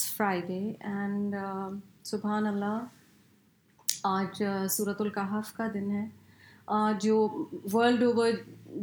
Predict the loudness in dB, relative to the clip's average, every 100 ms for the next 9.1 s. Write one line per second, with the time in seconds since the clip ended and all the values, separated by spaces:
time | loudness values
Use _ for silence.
0 | -10 -14 -4 0 0 2 2 4 2 0
1 | 2 0 2 0 -2 0 0 0 -2 2
2 | 2 4 4 4 2 2 2 0 0 -2
3 | -6 -12 -20 -20 -20 -12 0 2 4 4
4 | 4 4 4 2 2 2 2 2 2 4
5 | 4 4 4 2 2 2 2 0 0 2
6 | 0 0 -4 -12 -20 -4 0 2 2 2
7 | 2 0 2 0 2 0 0 -4 -2 0
8 | 0 -2 2 4 8 6 6 4 2 2